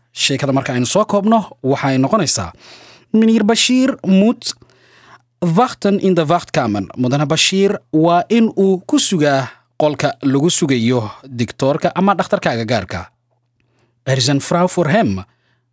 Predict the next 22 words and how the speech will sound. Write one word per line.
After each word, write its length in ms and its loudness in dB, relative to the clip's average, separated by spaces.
Haweeney 440 -2
ayaa 220 0
ka 100 -2
horeysa. 460 -4
"Zij 220 -4
praat 300 -2
over 220 -4
het 160 -6
weer." 340 -2
Cimilada 520 -2
ama 240 -8
sida 260 -2
caadada 440 2
ah, 100 -2
Netherland, 600 0
qof 180 -2
waliba 280 0
hawada 680 0
ayaa 320 2
aad 160 0
isku 160 -2
bedbedesha. 540 -2